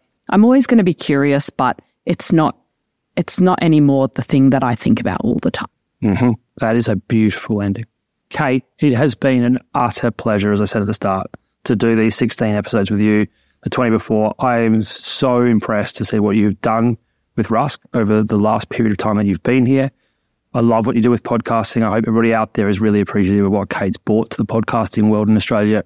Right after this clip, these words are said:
Speaker 2: particularly in finance, over the last five years plus. And we wish you all the best. And again, thank you so much for being part of Brain Hacks. And we hope you out there loved it. And we hope to do something similar into the future.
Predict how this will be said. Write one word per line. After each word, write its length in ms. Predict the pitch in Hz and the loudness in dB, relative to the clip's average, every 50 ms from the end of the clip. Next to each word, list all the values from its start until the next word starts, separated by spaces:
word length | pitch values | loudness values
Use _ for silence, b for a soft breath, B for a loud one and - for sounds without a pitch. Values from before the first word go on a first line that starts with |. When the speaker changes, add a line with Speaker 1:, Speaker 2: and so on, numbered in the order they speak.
| - _ | -8 _
Speaker 2:
particularly 320 | _ - - 113 - 110 98 | _ -4 -4 -2 0 -2 -2
in 80 | 92 | -2
finance, 420 | - - 104 101 104 95 90 - 110 | -2 -2 -2 -2 -2 -4 -4 -4 -2
over 120 | 110 104 | 0 0
the 60 | 107 | 0
last 280 | 101 98 107 104 - - | 0 0 0 -2 -4 -4
five 220 | - 107 104 101 | -4 -4 -2 0
years 240 | 107 113 160 220 175 | 2 4 4 4 2
plus. 460 | - - - 139 165 185 - - - - _ _ _ _ _ _ _ _ _ _ _ _ - | 0 -2 -4 -2 -2 -2 -2 -6 -8 -12 _ _ _ _ _ _ _ _ _ _ _ _ -2
And 120 | 123 110 | 0 2
we 80 | 127 113 | 4 4
wish 260 | 107 110 104 - - | 4 2 2 0 -2
you 120 | 101 113 | -2 0
all 100 | 107 104 | 0 0
the 60 | 101 95 | 0 0
best. 340 | - 101 104 - - - - | -2 -4 -4 -4 -8 -8 -6
And 120 | - 117 110 | -2 -2 -2
again, 300 | 95 - 101 95 - - _ | 0 0 -2 -2 -2 -4 _
thank 200 | - 117 107 - | -4 -4 -4 -4
you 60 | - 117 | -4 -6
so 300 | - - - 135 110 107 | -4 -2 -2 0 2 2
much 200 | 107 98 104 - | 2 0 -2 -4
for 100 | - 107 | -4 -2
being 160 | 104 107 98 | 0 0 0
part 180 | - 107 104 | 0 -2 -2
of 80 | 104 98 | -2 -2
Brain 220 | - 104 104 107 | -2 -2 0 0
Hacks. 280 | 98 113 123 110 - - | -2 -2 -4 -4 -4 -2
And 140 | 110 110 104 - _ _ _ _ _ _ _ _ | -2 -2 -2 -4 _ _ _ _ _ _ _ _
we 100 | - 120 | -2 0
hope 200 | - 113 120 107 | 0 0 0 2
you 120 | 117 113 113 | 2 2 2
out 120 | 120 120 | 2 0
there 120 | 120 117 117 | 0 0 2
loved 320 | 113 123 127 127 - - | 2 2 0 0 0 -2
it. 140 | 151 - - | -2 -2 0
And 260 | 120 117 113 113 117 | 0 0 2 2 4
we 100 | 123 120 | 2 2
hope 240 | 110 - - 135 - | 0 0 -2 -6 -6
to 80 | - 120 | -4 -2
do 120 | 135 131 | 0 0
something 220 | - 139 123 139 127 | 0 0 -2 -2 0
similar 260 | - 143 143 143 - - | 0 2 0 0 -2 -2
into 180 | - 139 - 151 | -4 -4 -4 -4
the 60 | 143 | -4
future. 340 | - - 196 - - 208 | -4 -4 -4 -2 -2 -4